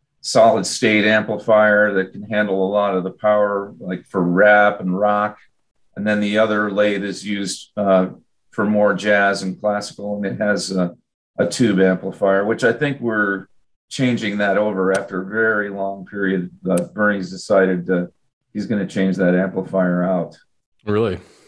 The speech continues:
Speaker 1: So I think we're just using the one lathe right now, and we are discussing putting the other lathe in a separate room so that two people could be cutting at once.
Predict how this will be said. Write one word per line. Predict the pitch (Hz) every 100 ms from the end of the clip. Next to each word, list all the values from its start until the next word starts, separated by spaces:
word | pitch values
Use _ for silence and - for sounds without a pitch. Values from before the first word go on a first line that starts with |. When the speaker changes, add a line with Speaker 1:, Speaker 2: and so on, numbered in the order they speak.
| _
Speaker 1:
So | 107
I | 104
think | 123
we're | 123 113
just | 120 -
using | 117 98 107 101
the | 98
one | 104 110 104 101
lathe | 98 101 101
right | 98 92 101
now, | 98 104
and | 104 113
we | 123
are | 123 120 117 - _ _ _ _
discussing | 120 - 120 117 123 110
putting | - 123 110 101 98 110 85
the | 104 117
other | 117 107
lathe | 107 110 101 95
in | 117 123
a | 104
separate | - 120 110 101 90
room | 101 123 113
so | 92 98
that | 92 90
two | 120 98
people | 101 90 92 -
could | 107 90
be | 90
cutting | - 95 92
at | 90
once. | - 95 90 - - _